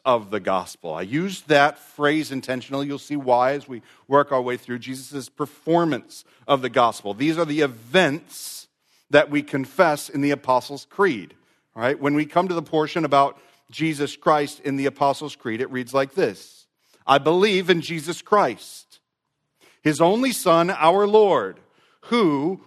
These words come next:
was conceived by the Holy Spirit, born of the Virgin Mary, suffered under Pontius Pilate, was crucified, died,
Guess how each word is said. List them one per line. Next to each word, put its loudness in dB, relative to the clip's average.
was 2
conceived -6
by 4
the 2
Holy -4
Spirit, -10
born 4
of -2
the -2
Virgin -2
Mary, -4
suffered 0
under 2
Pontius -2
Pilate, -4
was -16
crucified, 0
died, 2